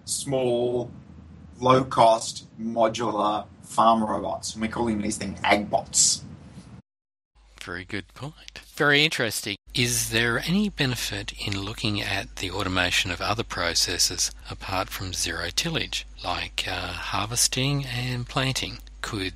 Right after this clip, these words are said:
Speaker 2: these be separate small robots?
Speaker 1: We s-, we haven't reached a conclusion on, on this. I mean, the model with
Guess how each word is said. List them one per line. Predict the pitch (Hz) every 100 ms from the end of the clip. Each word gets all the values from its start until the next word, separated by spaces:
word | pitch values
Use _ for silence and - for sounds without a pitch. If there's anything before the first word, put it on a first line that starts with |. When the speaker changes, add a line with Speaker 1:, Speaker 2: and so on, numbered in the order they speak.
| - -
Speaker 2:
these | 95 95 98 98
be | - 120 147 147
separate | - 92 - 110 127
small | - 98 98
robots? | 110 156 - - - - - - _ _ _ _ _ _ _ _ _ _ _ - - 196
Speaker 1:
We | 214 277
s-, | 254 - - - - 202
we | 254 220 - - - -
haven't | - 349 392 196
reached | 233 196
a | -
conclusion | 233 185 - 160 160 151 135 123 -
on, | 135 165 - - - - -
on | 135 123
this. | 120 107 -
I | 147
mean, | 143
the | 139
model | 170 254 226
with | 156 139 131 123